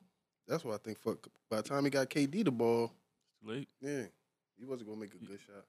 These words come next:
Speaker 2: Kyrie was hooping, though, that whole game, so he felt like, you know, I said, "Man, I'm
Speaker 1: No,
Speaker 2: about
Speaker 1: I
Speaker 2: to,
Speaker 1: feel like he shoulda
Speaker 2: I'm
Speaker 1: just
Speaker 2: about to put
Speaker 1: pulled
Speaker 2: this
Speaker 1: up
Speaker 2: on," yeah.
Speaker 1: for
Speaker 2: He
Speaker 1: all
Speaker 2: tried
Speaker 1: that.
Speaker 2: to put it on his bike.
Speaker 1: 'Cause you know they gonna block all that lane.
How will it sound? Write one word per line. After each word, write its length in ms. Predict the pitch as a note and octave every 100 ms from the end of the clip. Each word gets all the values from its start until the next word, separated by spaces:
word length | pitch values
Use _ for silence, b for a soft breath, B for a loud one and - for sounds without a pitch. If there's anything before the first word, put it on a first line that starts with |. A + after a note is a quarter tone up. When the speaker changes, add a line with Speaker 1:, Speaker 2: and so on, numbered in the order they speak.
| _ _ -
Speaker 2:
Kyrie 260 | G#2+ B2
was 180 | A#2 G#2
hooping, 300 | C3 A2 G#2+
though, 120 | G#2+
that 140 | G#2 G#2
whole 200 | A2 A2
game, 260 | A#2 A#2+
so 160 | A2 G#2
he 140 | A2
felt 260 | A#2 B2+ G2+
like, 240 | G2+ G2+
you 100 | A#2+
know, 280 | A#2 G2 G2+ - _ _ _ _ _ -
I 40 | G#2
said, 160 | - -
"Man, 140 | F#2+ G2
I'm 60 |
Speaker 1:
No, 60 | F3
Speaker 2:
about 140 | A3+
Speaker 1:
I 20 | -
Speaker 2:
to, 60 |
Speaker 1:
feel 120 | - D#4
like 80 | D4+
he 120 | D4+
shoulda 220 | D4 A3
Speaker 2:
I'm 40 | F3+
Speaker 1:
just 120 | G#3+
Speaker 2:
about 20 |
to 40 |
put 100 | A3
Speaker 1:
pulled 120 | G#3+ G#3+
Speaker 2:
this 60 | F#4+
Speaker 1:
up 100 | E4
Speaker 2:
on," 140 | A#2 -
yeah. 260 | - C#3 G#2+ _ _ _ _ _ _ _ _ -
Speaker 1:
for 100 | C#3
Speaker 2:
He 60 |
Speaker 1:
all 60 | D3+
Speaker 2:
tried 80 | E3
Speaker 1:
that. 60 | C4+
Speaker 2:
to 40 |
put 140 | F3 A#2
it 20 |
on 100 | A2
his 120 | A2
bike. 440 | A2 C3 D3+ - - _
Speaker 1:
'Cause 160 | - E3
you 60 |
know 140 | G3 A#3
they 120 | A#3
gonna 240 | G3 D#3 B2+ G#2 -
block 360 | A#2+ D3+ F3
all 160 | F3+ E3+
that 120 | E3
lane. 480 | D3+ F3+ A#3+ A3+ G3